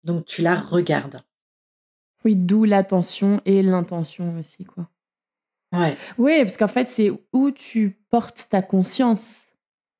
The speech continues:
Speaker 2: On en revient souvent à ça, hein, en fait, euh, parce que même, tu vois, moi, je, rien à voir, mais j'ai fait du, j'ai fait du massage pendant un bout de temps. Et même les soins énergétiques, hein, c'est, c'est toujours une question d'attention,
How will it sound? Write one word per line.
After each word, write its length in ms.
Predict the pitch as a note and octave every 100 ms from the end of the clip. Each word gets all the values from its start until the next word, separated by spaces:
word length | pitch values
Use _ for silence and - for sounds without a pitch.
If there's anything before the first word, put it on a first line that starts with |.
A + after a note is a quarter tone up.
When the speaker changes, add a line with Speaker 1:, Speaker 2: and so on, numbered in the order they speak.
| _ _ _ -
Speaker 2:
On 160 | A3 A#3
en 80 |
revient 260 | A#3 A3+ E4 E4+
souvent 300 | B3+ C#4 B3+
à 140 | G#3
ça, 260 | - D4 G#3+
hein, 120 | G3
en 140 | G#3
fait, 320 | F#3+ G3+ F#3+ -
euh, 140 | F#3
parce 320 | F#3 G3 F#3+ -
que 80 |
même, 420 | A3 A3+ C4 B3+ A#3
tu 160 | -
vois, 160 | A3+ A#3+
moi, 140 | A3+
je, 600 | G#3+ G3+ F#3+ F#3 G3+ G#3 F#3+ _ _ _ -
rien 260 | G3+ G#3
à 80 | G#3+
voir, 320 | A3+ C#4 C4+
mais 120 | G#3+ F#3
j'ai 180 | F#3
fait 180 | F#3 G3+
du, 340 | E3+ F3 F3+ F3
j'ai 160 | F3+
fait 140 | - F#3
du 160 | F3+
massage 560 | F#3+ F#3+ G#3+ G#3+ G#3 -
pendant 200 | G3 F#3+
un 100 | F3+
bout 100 | F3
de 40 | -
temps. 320 | G#3 C4 - _ _ _ _ _ _ _ _ _ _ -
Et 80 | F#3+
même 200 | G#3 G3+
les 120 | F#3
soins 220 | - F#3
énergétiques, 640 | F3+ F3+ E3+ F#3+ - B3 G#3+
hein, 160 | G3+
c'est, 680 | G3+ - F#3 F3 E3+ E3 D#3 D3+ D3+ E3+ F3 _ _ _ _ _ _ _ _ -
c'est 260 | - - F#3
toujours 320 | - G3+ A3
une 140 | G3+
question 420 | G3+ F#3+ - G#3+
d'attention, 680 | G#3 G3+ F#3+ F#3+ F#3 - G#3